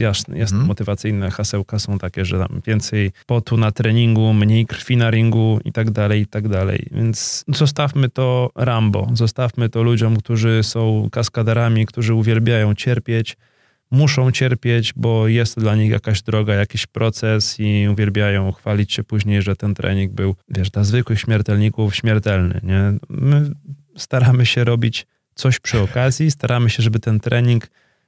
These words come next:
Speaker 1: mm, dawał ci efekty, ale cię nie zabijał.
Speaker 2: Ja mam doświadczenia również z rzucaniem się na różne postanowienia i na różne treningi, bo ja mam doświadczenie treningowe.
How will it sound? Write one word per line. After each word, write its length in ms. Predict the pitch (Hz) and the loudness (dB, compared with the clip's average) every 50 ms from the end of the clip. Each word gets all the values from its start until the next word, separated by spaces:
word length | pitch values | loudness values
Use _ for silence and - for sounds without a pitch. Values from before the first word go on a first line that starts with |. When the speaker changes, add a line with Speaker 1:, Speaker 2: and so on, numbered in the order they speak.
| _ - | _ -8
Speaker 1:
mm, 420 | - 113 110 107 107 107 104 104 107 | -4 -2 0 2 2 4 4 2 2
dawał 320 | 113 123 120 117 120 113 | 2 2 2 2 0 0
ci 180 | 107 - - 113 | 0 0 0 0
efekty, 580 | 107 - - 127 135 135 - - - 135 131 | 0 0 0 -2 -2 -2 -4 -4 -2 0 2
ale 180 | 123 117 113 110 | 2 2 2 0
cię 140 | - - 113 | 0 0 0
nie 100 | 113 110 | 2 2
zabijał. 480 | 110 110 104 104 101 98 98 98 - - _ - | 2 2 2 2 2 2 0 0 -2 -6 _ -6
Speaker 2:
Ja 120 | - 113 127 | -2 0 0
mam 140 | 156 175 | 2 2
doświadczenia 560 | 175 175 - - 131 - - - 190 151 110 92 | 2 2 0 -2 -4 -6 -6 -4 -2 0 0 0
również 420 | 90 87 82 90 85 87 95 92 | 0 0 0 0 0 0 0 0
z 40 | 85 | 0
rzucaniem 540 | 104 95 95 117 - - 123 107 101 95 95 | 0 0 -2 0 0 0 2 2 2 2 2
się 180 | 95 - 92 90 | 0 0 0 2
na 100 | 90 90 | 2 2
różne 260 | 90 98 92 95 95 - | 0 0 0 -2 -2 -4
postanowienia 520 | - - - 101 95 85 98 95 90 87 | -4 -6 -4 -2 -2 0 2 2 2 2
i 40 | 87 | 2
na 120 | 87 90 | 2 2
różne 180 | 90 92 98 95 | 0 0 -2 -2
treningi, 600 | - - 90 87 82 85 82 95 101 98 110 120 | 0 0 0 0 2 0 -2 -2 -2 -2 -2 -2
bo 140 | 98 101 175 | -2 0 0
ja 60 | 196 | 2
mam 120 | 165 127 | 2 2
doświadczenie 360 | 113 101 - 98 - 90 87 | 0 0 -2 -2 -2 -2 -2
treningowe. 580 | 85 - - - 78 85 76 80 78 55 58 60 | -2 -4 -6 -8 -8 -6 -6 -6 -6 -8 -8 -12